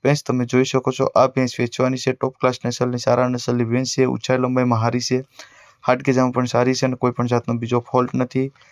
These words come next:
તે તમે વીડિયોના માધ્યમથી જોઈ શકો છો અને અંદાજો પણ લગાવી શકો છો.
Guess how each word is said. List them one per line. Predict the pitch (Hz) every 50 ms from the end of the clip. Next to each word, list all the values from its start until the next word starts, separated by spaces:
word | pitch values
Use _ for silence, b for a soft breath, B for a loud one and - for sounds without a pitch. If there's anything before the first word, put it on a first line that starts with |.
| b b b
તે | - 156
તમે | 156 147 135 131
વીડિયોના | 127 120 127 123 127 127 127 127
માધ્યમથી | 123 127 123 120 123 123 123 117 127 120
જોઈ | - 123 123 127
શકો | - - 127 120 131 131
છો | 127 127
અને | 123 120 123 120
અંદાજો | 120 120 120 123 123 123 120 123
પણ | 117 - - 120
લગાવી | 117 123 123 120 131 127 127
શકો | 123 - 135 127 - 127
છો. | - - 131